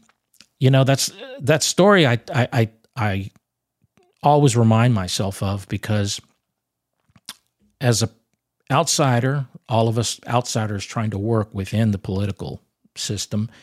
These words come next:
we're always going to be dealing with people, and, you know, you'll try to get something done and you talk to them and you think, "God, that was, they're the rudest person I ever dealt with, and they don't really care."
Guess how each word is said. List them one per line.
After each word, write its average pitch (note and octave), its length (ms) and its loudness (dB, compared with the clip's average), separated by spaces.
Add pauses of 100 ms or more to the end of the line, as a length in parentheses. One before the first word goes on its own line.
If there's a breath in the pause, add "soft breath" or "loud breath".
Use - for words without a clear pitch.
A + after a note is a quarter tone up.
(840 soft breath)
we're C3 160 4
always E3+ 280 6
going D3+ 220 4
to B2+ 60 2
be A#2 140 2
dealing A2+ 380 2
with G2+ 220 -4
people, A2+ 520 -2
and, F#2+ 280 -6 (380 soft breath)
you A2 160 -2
know, A2+ 200 0
you'll A2 220 -6
try A#2 300 -2
to G#2+ 140 -2 (480)
get A2 140 -6
something G#2+ 360 0
done B2 320 4
and G2 100 0
you F#2+ 80 -8
talk B2 300 0
to G#2+ 100 0
them A2 240 0
and G2+ 100 -2
you G2+ 80 -4
think, F#2 260 -6
"God, A#2 260 -10
that A2 120 -16
was, G#2 120 -18 (340)
they're A#2+ 140 2
the G2+ 80 -2
rudest A2 360 0
person A2 380 -2
I G2+ 160 -2
ever A#2 180 -4
dealt F#2+ 300 -6
with, F#2 280 -10 (460 soft breath)
and F#2+ 460 -2
they G#2+ 120 2
don't A2+ 120 2
really G2 180 -4
care." G2 460 -8